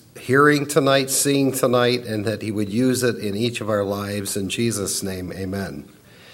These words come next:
Now, we're going to come to an interesting discussion tonight, and that is, what role does the Holy Spirit play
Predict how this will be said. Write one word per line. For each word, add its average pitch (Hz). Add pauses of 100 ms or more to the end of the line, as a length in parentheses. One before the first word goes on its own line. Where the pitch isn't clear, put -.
(800)
Now, 165
we're 202
going 226
to 170
come 165
to 139
an 123
interesting 131
discussion 117
tonight, 107 (1120)
and 127
that 180
is, 170
what 165
role 151
does 127
the 107
Holy 143
Spirit 135
play 117